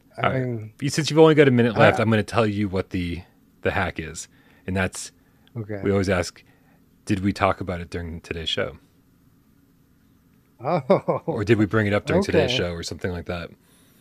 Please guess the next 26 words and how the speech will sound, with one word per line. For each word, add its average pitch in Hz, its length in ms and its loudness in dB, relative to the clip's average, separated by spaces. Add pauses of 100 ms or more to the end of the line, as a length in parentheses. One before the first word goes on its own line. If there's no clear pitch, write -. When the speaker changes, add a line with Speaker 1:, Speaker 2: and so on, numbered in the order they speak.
(560)
Speaker 1:
Did 160 180 2
we 208 120 4
bring 214 220 4
it 220 120 2
up 208 180 -2
during 220 240 0
today's 214 320 -4
show? 220 400 -8
Speaker 2:
Yes, 233 380 2
we 240 120 2
did, 262 280 6
Wes. 202 440 6
That's - 200 0
fifteen. 196 540 0 (1800)
Speaker 1:
What 147 140 -12
the 165 100 -6
fuck 180 300 -10
did 165 180 -10
we 160 80 -12
talk 165 300 -16
about - 340 -20
<laughs> - 0 -
today 160 360 6
that 185 420 0
uses 165 340 -6
spaceships? 170 800 -6